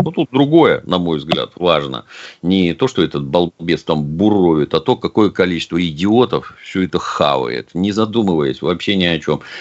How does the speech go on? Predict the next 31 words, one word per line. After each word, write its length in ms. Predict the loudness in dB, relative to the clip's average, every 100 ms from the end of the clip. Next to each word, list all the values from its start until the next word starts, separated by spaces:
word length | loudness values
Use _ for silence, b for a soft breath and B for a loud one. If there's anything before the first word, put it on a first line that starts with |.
| B
Никакого 640 | 2 4 4 4 4 6 6
даже, 260 | 2 -2
там, 300 | -6 -6 -6 -6
я 140 | -4
не 100 | -4
знаю, 180 | -2 -2
малейших 480 | 0 2 2 0 -2
признаков 500 | 2 2 2 0 0
критического 720 | 0 -2 -2 -4 -4 -2 0
мышления 640 | 0 -2 0 0 0 -2 -4
нет. 240 | -4 -6 B B B B
Вам, 420 | 0 2 2 0 -2
ну, 1000 | -2 -2 -2 -2 -2 -2 -2 -2 -2 0
не 220 | 4 4
приходит 520 | 4 2 4 4 4
в 200 | 0 0
голову, 420 | 4 4 4 2
что 180 | -2 0
вас 200 | 0 0
разводят, 680 | -2 0 0 0 0 -2 -6 -2
нет? 240 | -2 -2 _ -12
Вот 140 | -2
вы 100 | 0
таки-, 220 | 0 -2
все 220 | -2 -2
такие 320 | -2 -2 -4 -2
сейчас 220 | -2 -2
же 100 | -4
хитрые, 480 | 0 0 2 0 0
прохаванные 840 | -2 -4 0 2 2 -2 -2 -2
такие. 380 | -2 0 -2